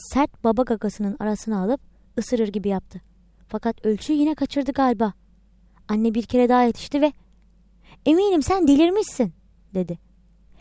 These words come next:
"Hep böyle bana çatıp durmazsan olmaz mı?" dedi baba. "Bırak da işimi yapayım." "Ne çatmak o yol?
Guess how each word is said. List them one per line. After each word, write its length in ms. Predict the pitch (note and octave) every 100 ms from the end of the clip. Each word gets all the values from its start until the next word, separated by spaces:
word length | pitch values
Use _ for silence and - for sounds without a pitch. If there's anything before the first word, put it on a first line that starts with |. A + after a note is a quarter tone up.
| -
"Hep 280 | C4+ -
böyle 260 | B3+ B3+ B3+
bana 160 | C4 C4
çatıp 320 | - C#4+ -
durmazsan 440 | A#3+ C4 C4 C#4+ C#4+
olmaz 440 | G#3+ A#3+ G#4 -
mı?" 140 | C4 - _ -
dedi 180 | G#3 F#3+
baba. 220 | F#3+ F3+ - - - A4
"Bırak 240 | A#4 -
da 40 |
işimi 300 | D4+ - F#4+
yapayım." 360 | F#4 B3+ C4 F3+ - _ _ _ _ _ _ - - -
"Ne 120 | D#4+
çatmak 420 | F#4+ D#4+ - G3+
o 60 | C4
yol? 160 | E4+